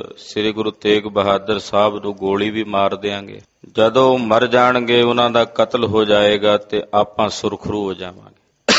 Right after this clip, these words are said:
<coughs> ਧੀਰਮਲ ਨੇ ਸਿੰਘੇ ਮਸੰਦ ਨਾਲ ਇਹ ਸਲਾਹ ਕਰ ਲਈ। ਇੱਧਰ ਮੱਖਣ ਸ਼ਾਹ ਦੁਪਹਿਰ ਤੱਕ ਸਤਿਗੁਰਾਂ ਕੋਲ ਬੈਠਾ ਦਰਸ਼ਨ ਕਰਦਾ ਰਿਹਾ। ਦੁਪਹਿਰ ਨੂੰ ਇਹ ਆਪਣੇ ਡੇਰੇ ਤੇ ਚਲਾ ਗਿਆ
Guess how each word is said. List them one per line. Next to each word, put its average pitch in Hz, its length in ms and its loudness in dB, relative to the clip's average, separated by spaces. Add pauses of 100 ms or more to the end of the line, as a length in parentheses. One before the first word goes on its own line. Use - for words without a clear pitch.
(400)
<coughs> 175 560 -10
ਧੀਰਮਲ 123 600 -2
ਨੇ 117 300 -4 (400)
ਸਿੰਘੇ 131 420 -4
ਮਸੰਦ 120 500 0
ਨਾਲ 120 260 2
ਇਹ 117 100 2
ਸਲਾਹ 110 380 2
ਕਰ 98 300 -2
ਲਈ। 101 300 -2 (420)
ਇੱਧਰ 127 320 0
ਮੱਖਣ 120 440 -2
ਸ਼ਾਹ 123 320 2
ਦੁਪਹਿਰ 117 480 2
ਤੱਕ 117 280 -2
ਸਤਿਗੁਰਾਂ 113 540 -2
ਕੋਲ 110 200 -4
ਬੈਠਾ 104 420 -2
ਦਰਸ਼ਨ 101 480 -4
ਕਰਦਾ 101 440 -2
ਰਿਹਾ। 98 260 -2 (480)
ਦੁਪਹਿਰ 120 540 2
ਨੂੰ 127 180 2
ਇਹ 120 40 6
ਆਪਣੇ 123 360 0
ਡੇਰੇ 107 360 2
ਤੇ 107 180 -6
ਚਲਾ 92 340 -2
ਗਿਆ - 200 -14